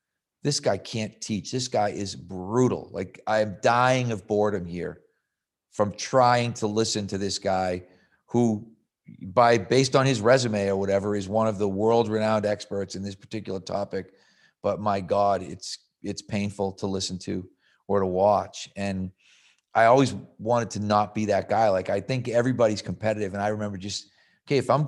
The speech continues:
going to speak, I wanna be the best speaker.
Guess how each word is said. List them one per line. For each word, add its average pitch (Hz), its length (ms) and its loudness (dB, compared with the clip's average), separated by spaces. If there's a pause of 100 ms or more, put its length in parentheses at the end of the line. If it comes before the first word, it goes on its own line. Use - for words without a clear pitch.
(120)
going 117 240 2
to 92 60 -8
speak, - 560 -6 (680)
I 113 60 4
wanna 135 120 2
be 123 80 0
the 113 80 -6
best 117 180 2
speaker. - 440 -8